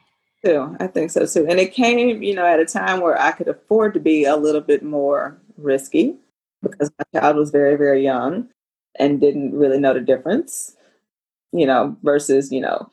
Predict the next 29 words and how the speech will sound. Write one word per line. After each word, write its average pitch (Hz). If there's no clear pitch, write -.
if 147
we 160
have 147
fun 156
in 139
the 156
morning 247
or 196
if 190
we 214
have 185
fun 180
at 165
night, 151
like, 156
as 156
long 202
as 185
she 190
got, 170
like, 147
some 185
fun 202
time 196
in, 185
like, 156
she 190
was 170
okay. 143